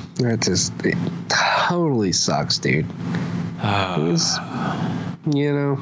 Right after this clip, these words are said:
Speaker 2: Makes my
Speaker 1: Uh,
Speaker 2: blood
Speaker 1: but
Speaker 2: boil.
Speaker 1: there's a lot of people out there that probably doesn't know or doesn't really care. They just wanna play a Star Wars game,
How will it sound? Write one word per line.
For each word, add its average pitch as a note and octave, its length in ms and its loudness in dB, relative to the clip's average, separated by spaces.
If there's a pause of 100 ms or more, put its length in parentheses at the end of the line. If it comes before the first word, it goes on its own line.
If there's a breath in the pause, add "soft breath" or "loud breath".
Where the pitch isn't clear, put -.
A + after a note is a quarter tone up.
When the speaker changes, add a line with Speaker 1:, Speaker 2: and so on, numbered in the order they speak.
(200)
Speaker 2:
Makes A2+ 240 2
my G2+ 80 2
Speaker 1:
Uh, - 20 0
Speaker 2:
blood A#2 380 2
Speaker 1:
but G3 80 4
Speaker 2:
boil. F#3+ 80 2
Speaker 1:
there's A3 200 2
a A3 40 2
lot G3 280 2
of G#3+ 80 -4
people G#3+ 300 2
out C3+ 240 2
there F3+ 240 2
that B2+ 240 2 (880 loud breath)
probably C#3+ 1040 2 (1040)
doesn't A2 480 2
know G2+ 280 2
or D3+ 180 2
doesn't G#2+ 440 2 (180)
really C3+ 260 2
care. G#2 480 0
They F2+ 140 2
just B2 240 0
wanna B2+ 180 2
play D#3 220 0
a D3 60 2
Star D#2+ 280 -2
Wars F2 240 0
game, - 320 0